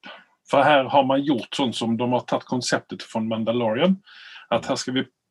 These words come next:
prakke inn så mye, eh, f-, eh, sånn åttitals,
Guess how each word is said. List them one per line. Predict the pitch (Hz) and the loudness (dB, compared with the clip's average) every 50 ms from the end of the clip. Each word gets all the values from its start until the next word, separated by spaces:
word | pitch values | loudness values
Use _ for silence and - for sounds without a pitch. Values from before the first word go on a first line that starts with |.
| _ - - | _ -8 -6
prakke | - - 190 190 190 - - - - | -2 2 2 2 2 2 -2 -2 -2
inn | 147 160 147 123 | 0 2 0 0
så | - - 135 131 | 0 -2 -2 0
mye, | 131 139 147 156 147 131 113 107 113 101 - _ _ _ _ _ _ _ _ _ _ _ _ _ _ - | 0 0 0 2 2 2 2 2 0 -4 -8 _ _ _ _ _ _ _ _ _ _ _ _ _ _ -4
eh, | 120 123 123 120 123 123 120 117 117 117 113 92 - - | 0 2 2 2 2 2 2 0 0 0 -2 -4 -6 -8
f-, | - - - - - | -12 -14 -16 -12 -10
eh, | - - - 110 120 110 104 110 117 | -8 -6 -6 -4 -4 -6 -6 -6 -4
sånn | - 139 127 113 | -2 -2 -2 0
åttitals, | - - 113 - - 117 - - - 110 104 98 - - - - - | -2 -4 -6 -6 -10 -14 -8 -2 -2 -2 -2 -2 -6 -8 -10 -10 -12